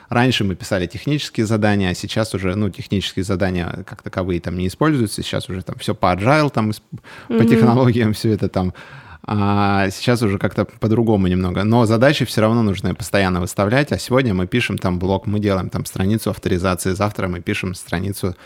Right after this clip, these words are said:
Speaker 1: м, не знаю, модуль отправки сообщений, уведомлений. В общем, и вот эти все со-, вот это всё нужно со-, состыковать.
Speaker 2: Мгм.
Speaker 1: И системный аналитик, он у-, может также сочетать в себе там product owner,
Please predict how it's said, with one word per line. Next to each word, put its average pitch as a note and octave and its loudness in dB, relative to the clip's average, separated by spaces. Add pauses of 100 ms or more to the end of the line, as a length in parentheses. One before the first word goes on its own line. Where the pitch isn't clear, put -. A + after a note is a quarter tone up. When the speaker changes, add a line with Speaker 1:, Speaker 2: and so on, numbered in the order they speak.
(320)
Speaker 1:
м, F#2 0
не F#2+ 2
знаю, F2+ -2 (260)
модуль B2 4
отправки G#2+ 2
сообщений, G2 2
уведомлений. F#2 0
В F2+ -2
общем, G2 -2
и G2+ 0
вот G#2+ -2
эти A2+ -2
все - -6
со-, G#2 -4
вот G#2 -4
это A2+ -4
всё - -6
нужно G#2+ -2
со-, - -6 (180)
состыковать. A2 -2 (220)
Speaker 2:
Мгм. A#3 -2
Speaker 1:
И G2 2
системный C3 -2
аналитик, G#2+ -2
он G2 0
у-, G2+ -4
может G2 -2
также F#2+ -6
сочетать F2+ -2
в - -8
себе F2+ -4
там F2+ -6
product G2+ 0
owner, B2+ 2